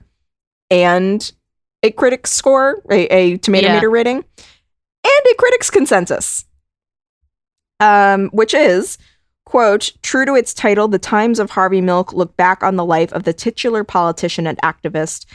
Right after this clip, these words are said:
Speaker 1: and the era he helped define with his trailblazing career," end quote.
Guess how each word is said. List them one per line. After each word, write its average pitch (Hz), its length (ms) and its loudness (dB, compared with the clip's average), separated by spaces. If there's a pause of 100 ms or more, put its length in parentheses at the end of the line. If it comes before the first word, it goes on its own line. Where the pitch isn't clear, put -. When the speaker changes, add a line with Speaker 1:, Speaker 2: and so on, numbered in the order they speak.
(220)
Speaker 1:
and 180 160 -2
the 175 160 -2
era 202 280 2
he 220 220 -4
helped 180 320 -4
define 156 480 -2
with 147 140 -4
his 156 200 -6
trailblazing 156 760 -4
career," 131 600 -6
end - 240 -8
quote. - 440 -8